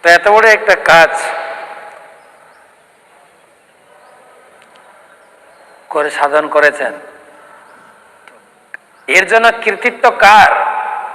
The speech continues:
আমি কখনো কখনো কৌতুক করে বলি, কৃতিত্বটা প্রভুপাদের নয়, কৃতিত্ব হচ্ছেন প্রভুপাদের স্ত্রীর। তার নাম ছিল রাধারানী, আমাদের ঠাকুমা।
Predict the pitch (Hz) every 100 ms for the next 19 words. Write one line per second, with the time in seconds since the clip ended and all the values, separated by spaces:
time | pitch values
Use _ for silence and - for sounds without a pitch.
0 | - - - - - _ _ _ _ _
1 | - 147 170 165 - 190 185 185 180 170
2 | 170 151 151 170 - 156 147 135 113 101
3 | - - - - _ - _ _ _ 156
4 | - 180 - 170 180 170 156 165 160 156
5 | 151 139 131 117 120 156 165 156 170 151
6 | - 160 143 139 139 131 127 123 - -
7 | 113 123 - _ _ _ _ _ _ _
8 | _ _ _ _ _ _ _ _ _ _
9 | _ - 139 143 151 - 151 143 123 131
10 | 135 120 107 - - - _ _ _ _
11 | _ _ _ _ _ _ _ _ _ _
12 | - 131 147 135 135 120 143 123 87